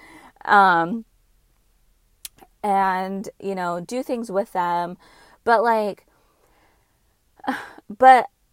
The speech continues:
always make them feel kind of like, like they could lose you. He,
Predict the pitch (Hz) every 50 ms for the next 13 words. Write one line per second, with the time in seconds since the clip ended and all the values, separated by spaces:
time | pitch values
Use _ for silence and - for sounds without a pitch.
0 | _ _ _ _ _ _ _ _ _ _ _ _ - 220 226 240 285 330 440 415
1 | - 277 226 214 208 277 311 - - - 247 214 220 247 220 - - 202 175 175
2 | 175 185 202 - - 247 190 180 185 202 208 226 226 196 190 185 175 175 175 170
3 | 175 175 - _ _ _ _ _ _ _ _ _ _ _ _ _ _ _ _ _
4 | _ _ _ _ _ _ _ _ _ _ _ _ _ _ _ _ _ _ _ _
5 | _ _ _ _ _ - - 196 196 185 185 185 - - _ _ - 190 202 190
6 | 190 - - - 247 170 165 147 147 156 139 147 160 175 - - - - - -
7 | 196 - _ _ _ _ _ _ _ _ _ _ _ _ _ _ _ _ _ _
8 | _ _ _ _ _ _ _ _ _ _ - 220 - - 262 254 247 262 285 311